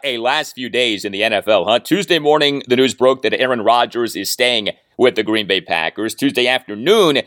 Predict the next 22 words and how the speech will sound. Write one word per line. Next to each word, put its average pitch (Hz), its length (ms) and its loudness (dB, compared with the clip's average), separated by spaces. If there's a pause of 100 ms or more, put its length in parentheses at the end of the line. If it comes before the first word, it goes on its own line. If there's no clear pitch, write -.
(140)
the 131 100 4
news 135 180 0
broke 120 340 2
that 120 160 2
the 113 60 -4
Denver 110 260 0
Broncos 117 600 0
are 101 100 -2
trading 110 500 0 (240)
for 123 120 2
Seattle 117 400 -2
Seahawks 120 520 0
quarterback 110 480 0
Russell 104 400 0
Wilson. 131 420 0
And 101 220 -6
then 92 220 -8
Wednesday 208 360 -4
afternoon, 131 640 -6 (260)
the 123 80 0
news 143 200 0
broke 135 400 0